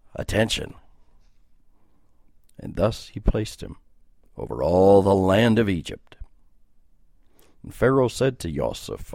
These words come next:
"I am Pharaoh, but without you, no man shall raise hand or foot in all the land of Egypt." Pharaoh called Joseph's name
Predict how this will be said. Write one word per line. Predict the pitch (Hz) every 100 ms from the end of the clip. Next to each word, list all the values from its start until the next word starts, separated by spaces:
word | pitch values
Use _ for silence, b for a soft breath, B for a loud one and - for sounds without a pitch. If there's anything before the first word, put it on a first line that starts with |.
| -
"I | 92 107 110
am | 101 104 101
Pharaoh, | 95 113 110 80 50 - b b b
but | - 82 - -
without | - 90 92 85
you, | 85 123 143 76 - _ _ _ _ b b b -
no | 90 127
man | 98 76 60
shall | - 67
raise | 65 76 67
hand | - 120 113 98
or | 64
foot | - 120 127 - - _ - _ _ -
in | 55 57
all | 92 101 104 98
the | 85
land | 73 80 98 117 113
of | 92
Egypt." | 76 - - - - - - - _ - _ - - _ _ _ _ - - b b b b b
Pharaoh | - 170 170
called | 156 120 101
Joseph's | 90 110 - - -
name | 82 90 76 101